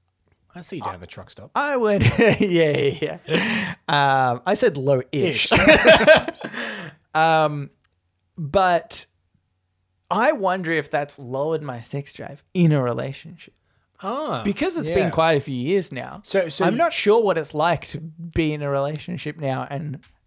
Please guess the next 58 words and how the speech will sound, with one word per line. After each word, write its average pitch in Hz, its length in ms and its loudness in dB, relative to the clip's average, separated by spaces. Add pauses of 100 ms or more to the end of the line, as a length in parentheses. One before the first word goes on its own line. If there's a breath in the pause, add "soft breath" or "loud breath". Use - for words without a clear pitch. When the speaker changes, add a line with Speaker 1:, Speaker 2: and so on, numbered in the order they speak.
Speaker 2:
have 135 140 -10
the 147 80 -6
sex. 160 180 -6
And 196 140 -2
I, 185 180 2
and 180 140 -2
then 170 100 -4
I 160 140 -2
wonder 208 280 -4
if 160 180 -4
that 151 280 0 (240 loud breath)
makes 160 240 -4
a 151 60 -8
difference. 196 420 -6
Like, 175 320 -2
for - 120 -6
example, 160 380 -4
this 156 200 -6
person, 170 400 -10
maybe 175 260 0
he's 160 240 -2
been 156 260 -6
in, 139 240 -4
oh 135 120 -4
no, 123 160 -6
they've 127 100 -6
been 190 140 -8
in 175 40 -8
a 139 40 -6
relationship 123 420 -6
for - 60 -20
seven 139 340 -12
years, - 240 -16
which 101 160 -14
Speaker 1:
Hmm. 160 80 -18
Speaker 2:
is 151 60 -18
quite - 240 -16
a - 100 -14
long 147 140 -14
time. - 220 -14 (260)
<laughs> 180 680 -4 (120)
But, 160 380 0
you 226 80 2
know, 185 140 2
maybe 180 280 -2
you, 165 200 -6
it 165 140 -4
could 151 160 -4
just 147 200 -4
be 151 120 -2
that 139 240 -2
past 139 340 -2
experiences 139 640 -8
of - 120 -14
two 135 180 -4
different 135 320 -6
people. 139 320 -2
Speaker 1:
Yeah. 127 140 -2